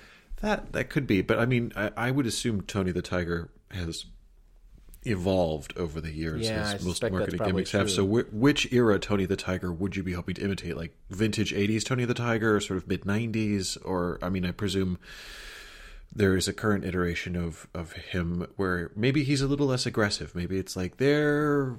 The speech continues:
Speaker 1: very affirming
Speaker 2: They're as much as you
Speaker 1: or
Speaker 2: would like them to
Speaker 1: something.
Speaker 2: be. I, I don't know what the various versions, I, I suspect that Tony,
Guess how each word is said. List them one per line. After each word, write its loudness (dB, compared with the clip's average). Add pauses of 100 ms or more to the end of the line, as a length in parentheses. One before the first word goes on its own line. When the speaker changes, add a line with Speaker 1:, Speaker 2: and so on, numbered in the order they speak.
(680)
Speaker 1:
very 4
affirming 8
Speaker 2:
They're 6
as 2
much 0
as -6
you -2
Speaker 1:
or 0
Speaker 2:
would 2
like 2
them -2
to -2
Speaker 1:
something. -2
Speaker 2:
be. -2
I, 0
I 0
don't 2
know 4
what 2
the -2
various 0
versions, -4 (260)
I, 2
I 2
suspect -2
that -2
Tony, -4